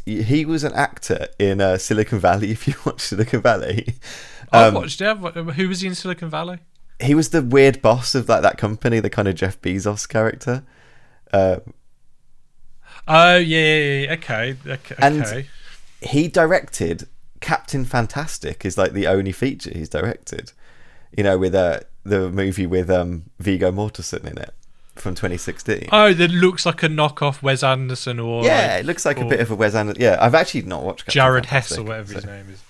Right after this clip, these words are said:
Speaker 1: Yeah. Um, I can't understand <laughs> why he got, was always on these lists to direct Batman. I can't understand, like, where that came in or who was touting for him. Not that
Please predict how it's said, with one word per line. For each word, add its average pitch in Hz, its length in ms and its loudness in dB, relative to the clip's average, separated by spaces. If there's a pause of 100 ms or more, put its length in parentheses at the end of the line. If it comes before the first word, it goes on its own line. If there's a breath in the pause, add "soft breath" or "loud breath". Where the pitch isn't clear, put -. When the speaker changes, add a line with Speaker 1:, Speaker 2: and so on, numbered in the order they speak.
(100)
Speaker 1:
Yeah. 101 300 6 (640 soft breath)
Um, 113 320 4 (240)
I 151 80 0
can't 202 440 -6
understand 135 720 -8
<laughs> 127 560 -2
why 143 220 4
he 139 180 -2
got, - 240 -6
was 120 140 -4
always 123 480 4
on 120 160 0
these 120 180 -4
lists 170 280 -8
to 98 120 -2
direct 92 260 0
Batman. 87 360 0
I 101 60 2
can't 147 180 0
understand, 127 440 -6
like, 107 220 -4 (300 loud breath)
where 113 260 6
that 110 200 4
came 104 320 0
in 123 180 -2
or 90 200 -2 (360 loud breath)
who 107 180 2
was 104 120 -2
touting 120 400 0
for 87 200 2
him. 104 80 0
Not 233 220 6
that - 260 -6